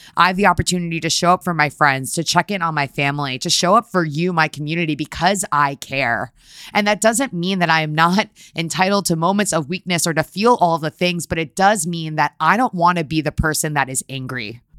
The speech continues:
I know who I am at my core. And although it may be hard to show up some days, I promise myself and I promise my community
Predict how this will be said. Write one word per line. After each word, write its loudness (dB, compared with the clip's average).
I 6
know 4
who 4
I 4
am 0
at 4
my 0
core. -6
And 4
although 4
it -4
may 0
be -2
hard 2
to -2
show 0
up -2
some -2
days, -4
I 2
promise 4
myself 4
and -2
I 0
promise 2
my 0
community -2